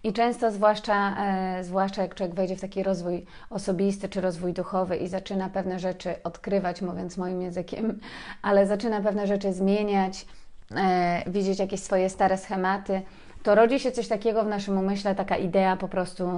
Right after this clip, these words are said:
em, mm, takiego szczytu, ja to nazywam, na który, e, który istnieje w ogóle i na który, jak my już się, wiecie, wes-, e, e, wejdziemy i już tam będziemy, tam wylądujemy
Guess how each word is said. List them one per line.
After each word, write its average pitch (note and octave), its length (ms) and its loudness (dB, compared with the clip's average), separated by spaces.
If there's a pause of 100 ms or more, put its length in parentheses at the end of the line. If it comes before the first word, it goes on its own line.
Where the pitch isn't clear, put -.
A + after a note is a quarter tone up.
(120)
em, F3 360 0 (840)
mm, F#3+ 300 2
takiego G3+ 340 0
szczytu, G3+ 420 0
ja E3+ 160 2
to F3 120 -6
nazywam, F3 560 -2
na F#3+ 180 0
który, F#3+ 280 2
e, F3+ 380 2
który G#3 260 0
istnieje G3 640 0
w F#3 60 -4
ogóle F#3 460 0
i G3 80 0
na F#3+ 100 0
który, G3 240 0
jak F#3+ 180 2
my G3 120 2
już G3 160 0
się, F#3 200 -2
wiecie, F3+ 340 -4
wes-, F#3+ 260 -8
e, F#3 340 0 (760)
e, F#3+ 280 2
wejdziemy F#3+ 840 4 (100)
i G3+ 140 4
już F#3 160 0
tam F#3 180 2
będziemy, F#3 440 2
tam F#3 180 -2
wylądujemy F3 760 0